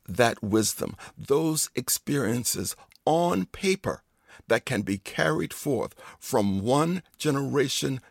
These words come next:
to the next was really important to me.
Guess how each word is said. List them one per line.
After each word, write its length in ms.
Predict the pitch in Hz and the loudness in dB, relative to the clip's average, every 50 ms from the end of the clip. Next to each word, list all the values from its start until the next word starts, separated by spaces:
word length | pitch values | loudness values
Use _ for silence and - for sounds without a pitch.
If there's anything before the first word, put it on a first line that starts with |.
| _ _ - | _ _ -10
to 100 | - - | -10 -4
the 180 | - 123 107 | 0 2 4
next 640 | 113 117 120 139 165 - - - - - - - - - _ _ _ _ _ _ _ _ | 4 6 4 4 2 0 -2 -6 -8 -8 -8 -8 -12 -18 _ _ _ _ _ _ _ _
was 200 | - 135 - - | -2 -2 -2 -2
really 680 | 113 107 104 113 107 139 170 160 160 156 156 147 143 - - - | -6 -6 -6 -4 -2 -2 0 0 0 0 0 -2 -4 -6 -6 -4
important 560 | 123 120 - - 120 113 101 - - - - | -4 -4 -2 -2 -2 -2 -2 -2 -6 -10 -10
to 100 | - - | -8 -6
me. 240 | 104 107 80 - | -6 -6 -6 -8